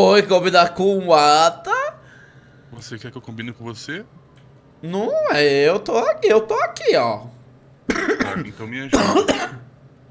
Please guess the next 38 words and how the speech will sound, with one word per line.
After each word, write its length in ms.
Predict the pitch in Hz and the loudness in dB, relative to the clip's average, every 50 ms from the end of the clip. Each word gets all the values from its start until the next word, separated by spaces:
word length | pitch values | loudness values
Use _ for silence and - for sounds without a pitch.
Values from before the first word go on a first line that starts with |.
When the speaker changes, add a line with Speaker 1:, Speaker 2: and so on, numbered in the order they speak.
| - _ _ _ - _ - _ _ _ _ _ _ _ - | -20 _ _ _ -20 _ -20 _ _ _ _ _ _ _ -8
Speaker 1:
Eu 240 | 151 151 170 175 - | -6 -4 -4 -6 -6
Speaker 2:
Não, 120 | 139 123 107 | -8 -10 -4
Speaker 1:
tô 140 | - 220 | 0 0
Speaker 2:
peraí. 220 | 220 - - 123 107 | 0 0 -2 -4 -6
Speaker 1:
aqui, 260 | - - - 160 151 | -6 -4 -2 0 2
ó. 200 | 139 135 127 - - | 2 2 2 0 -10
Speaker 2:
Não, 220 | 233 196 147 151 160 | -12 -12 -12 -12 -12
se 100 | - - | -12 -12
você 200 | 170 170 - 165 | -12 -14 -14 -14
não 60 | 175 | -16
quiser, 160 | - 175 170 | -14 -12 -12
eu 40 | 170 | -12
não 60 | 175 | -14
coloco, 420 | 196 - 208 160 139 139 180 - 220 | -12 -14 -12 -10 -10 -10 -12 -14 -16
vida. 300 | 185 185 151 143 139 147 | -16 -14 -16 -16 -16 -16
Eu 60 | 165 | -16
vou 100 | 175 170 | -16 -16
embora. 280 | 180 214 220 202 185 180 | -14 -14 -12 -12 -8 -2
Speaker 1:
Véi, 1040 | 233 254 262 247 247 247 247 233 226 226 226 226 226 220 220 214 214 208 208 208 | 2 4 6 6 8 8 6 6 4 2 0 -2 -2 -4 -4 -6 -6 -4 -4 -4
véi, 540 | 196 196 277 285 269 240 226 214 214 208 202 | -4 -4 -4 -2 0 0 0 0 -2 -4 -6
para 320 | 202 - 233 233 254 240 | -2 0 0 0 0 -2
com 220 | 233 - 262 254 247 | -6 -8 -8 -8 -8
isso, 440 | 247 254 254 262 254 254 - 285 240 | -6 -6 -6 -6 -6 -6 -6 -6 -4
véi. 1300 | 247 262 233 226 226 226 226 220 220 220 226 226 226 220 220 214 208 208 202 196 190 180 175 160 151 151 | 0 4 6 8 8 8 6 4 2 -2 -4 -4 -4 -4 -4 -6 -4 -4 -4 -2 -4 -4 -6 -8 -10 -12
Speaker 2:
Então 180 | 151 151 190 175 | -14 -16 -14 -14
me 120 | 180 202 | -12 -12
chama 260 | - - 220 190 190 | -10 -10 -10 -10 -12
daquele 240 | 180 196 - - 143 254 | -12 -14 -14 -8 -4 -4
Speaker 1:
Véi. 80 | 240 - | -4 -4
Speaker 2:
jeitinho 320 | 175 175 - - 185 185 | -6 -12 -14 -16 -16 -14
que 40 | - | -14
eu 80 | 196 180 | -16 -14
gosto. 480 | 170 170 160 147 156 165 - - - 190 - - - - - - - - _ _ - - - - 440 427 381 - - - | -14 -14 -14 -14 -16 -18 -18 -20 -20 -20 -20 -20 -20 -20 -20 -20 -20 -20 _ _ -20 -16 -10 -8 -8 -8 -8 -10 -14 -4
Speaker 1:
Qual 240 | - 381 392 403 415 415 | 2 2 4 4 4 2
jeito? 600 | 466 539 523 466 381 - - - 359 339 349 - - _ _ _ - _ - - - _ - _ _ _ _ _ - | 4 6 8 8 8 8 4 -4 -6 -6 -6 -10 -16 _ _ _ -20 _ -20 -20 -20 _ -20 _ _ _ _ _ -20
Speaker 2:
Qualquer 200 | - - 143 147 | -20 -20 -20 -18
um 60 | 135 | -18
inventa. 400 | 123 104 - 131 135 131 _ | -18 -18 -18 -18 -20 -20 _